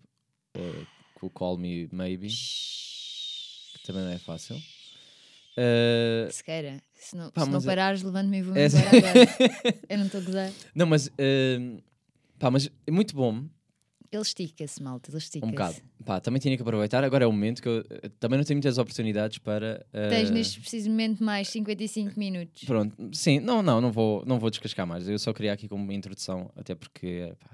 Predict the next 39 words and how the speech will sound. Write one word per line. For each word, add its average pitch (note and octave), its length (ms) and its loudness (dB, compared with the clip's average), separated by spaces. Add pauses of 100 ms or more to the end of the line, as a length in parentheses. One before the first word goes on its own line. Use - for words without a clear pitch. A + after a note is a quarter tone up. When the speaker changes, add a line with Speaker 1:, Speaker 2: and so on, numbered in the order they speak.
Speaker 1:
tinha G#2 200 -4
que - 80 -12
aproveitar F2 440 -10
este, - 280 -18 (580)
esta A2+ 180 -4
oportunidade G#2 540 -2
de - 60 -20
ter F#2 160 -6
deste F2+ 280 -10
lado. E2 160 -12
Speaker 2:
Claro C3+ 360 -16
que - 60 -20
sim. C3+ 280 -16
Speaker 1:
Eh, B2 440 4 (320)
mas F3 140 0
já G3 60 4
agora F#3+ 160 4
eu - 20 2
gostava D3+ 240 0
de C#3 60 -12
perceber, F2+ 420 -8 (560)
que F2 240 -6 (240)
é, G#2+ 60 -10
que G#2 100 -8
é - 20 -2
uma G2+ 80 -4
coisa G#2 160 -6
que B2+ 60 -6
eu A2+ 40 -4
nunca A2+ 140 -4
te - 60 -8
perguntei, A2 720 -4
eh, A2 340 -2 (500)
o C3 80 -10
que F3 100 -2
é F3 40 0
que - 80 -10
te - 100 -6
levou C3+ 560 0